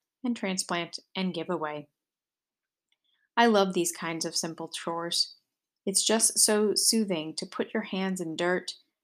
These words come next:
and pay attention to this green living thing, offering it care that it is not demanding of you, and make it look and feel better than it did before. A friend of mine posted this today,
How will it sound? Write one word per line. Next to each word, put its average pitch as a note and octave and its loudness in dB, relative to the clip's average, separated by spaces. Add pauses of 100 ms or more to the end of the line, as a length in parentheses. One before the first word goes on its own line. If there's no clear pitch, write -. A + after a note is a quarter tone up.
(180)
and F#3 -4
pay G#3+ 2
attention G#3+ 0
to E3+ -8
this E3 -4
green F#3+ 0
living F3 -2
thing, D#3 -6 (680)
offering G#3 4
it - -2
care G3 4
that F#3 4
it F3+ 4
is F3+ 2
not E3 0
demanding E3+ 0
of D3+ -8
you, D#3 -4 (500)
and F#3 0
make F#3 2
it - -6
look G3+ 2
and F3+ -6
feel G3 4
better E3 0
than E3 -2
it D#3 -4
did E3 -4
before. D3+ -6 (840)
A F#3+ -2
friend A#3+ 8
of A#3 4
mine F#3 6
posted F#3 2
this D#3 -2
today, D3 -2